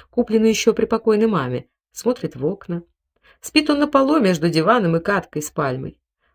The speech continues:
Он сам стелит себе постельку вечером и сам прилежно убирает, свёртывает её утром и уносит в коридор в мамин сундук.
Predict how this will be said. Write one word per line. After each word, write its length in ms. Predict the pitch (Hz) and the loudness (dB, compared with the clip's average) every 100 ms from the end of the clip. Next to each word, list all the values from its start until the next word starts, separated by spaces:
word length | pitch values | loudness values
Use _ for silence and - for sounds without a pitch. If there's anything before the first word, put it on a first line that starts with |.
| - | -4
Он 160 | 247 | -4
сам 180 | 247 294 | 0 -2
стелит 340 | 285 254 226 - | 0 0 0 0
себе 200 | 170 165 | -4 -2
постельку 580 | 170 - 214 262 - | -2 -2 -2 -2 0
вечером 440 | 208 196 190 180 165 | 0 0 -2 -4 -2
и 120 | 196 | -2
сам 340 | 180 254 277 | -2 0 0
прилежно 460 | 247 214 220 247 208 | 0 2 4 4 2
убирает, 600 | 202 180 165 143 123 - - - - | 2 2 0 0 -4 -8 -20 -20 -16
свёртывает 580 | - 262 311 196 190 | -2 0 0 0 0
её 160 | 185 170 | 2 2
утром 320 | 156 156 175 | 2 0 0
и 40 | 214 | 2
уносит 320 | 247 285 247 | 0 -2 -6
в 40 | |
коридор 380 | - 185 170 240 | -2 0 2 2
в 20 | |
мамин 280 | 202 214 202 | 0 -2 -4
сундук. 500 | - 160 147 151 - | -4 -6 -4 -6 -8